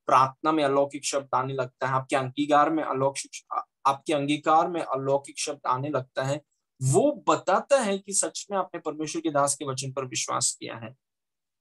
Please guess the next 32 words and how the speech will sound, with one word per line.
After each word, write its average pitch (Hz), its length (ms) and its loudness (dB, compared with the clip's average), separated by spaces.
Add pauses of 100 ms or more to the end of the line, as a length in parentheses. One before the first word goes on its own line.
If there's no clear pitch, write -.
(140)
Praise 127 320 0
God। 131 120 2
So 185 200 0
now 226 160 8
you're 214 280 -2
talking 277 260 2
about 190 240 2
supernatural। 202 600 -2
मैं 175 140 0
अपेक्षा 208 460 0
कर 214 160 -6
रहा 180 160 0
हूँ 160 80 -4
कि 156 80 -20
प्रभु, 170 200 -6
मैं 170 120 -4
इस 160 120 -2 (100)
अलौक-, 156 360 -4
and 175 120 -10 (300)
वही 165 160 2
चीज 220 320 0
मैं 175 220 0
कर 151 160 -4
रहा 135 160 0
हूँ, 113 180 -6
क्योंकि 139 200 -16
प्रभु 147 260 -2
ने 165 100 2
ये 156 80 0
वचन 143 300 -4
मुझसे 139 260 -4
कहा। 135 420 0